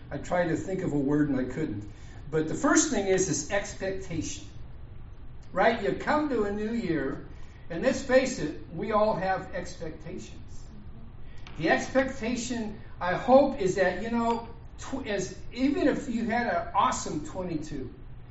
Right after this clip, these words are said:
<clears throat> if two thousand and twenty-two was an awesome year, we, we come to two thousand and twenty-three and we say, "Oh, dear Lord, I hope it's better," right? I, I would like, I would like a closer walk with you. I would like,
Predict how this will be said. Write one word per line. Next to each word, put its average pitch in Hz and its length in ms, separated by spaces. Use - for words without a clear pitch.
<clears throat> - 0
if - 720
two 254 160
thousand 254 380
and 202 140
twenty-two 220 520
was 175 240
an 165 160
awesome 190 480
year, 165 300
we, 190 180
we 190 160
come 254 240
to 240 100
two 220 200
thousand 196 360
and 175 120
twenty-three 202 920
and 165 160
we 165 100
say, 180 280
"Oh, 190 160
dear 185 200
Lord, 185 320
I 151 140
hope 202 340
it's - 180
better," - 400
right? 208 260
I, 170 300
I 208 80
would 190 180
like, 190 460
I 180 160
would 180 160
like 202 280
a 208 100
closer 160 440
walk 135 320
with - 200
you. 254 320
I 180 160
would 185 300
like, 190 400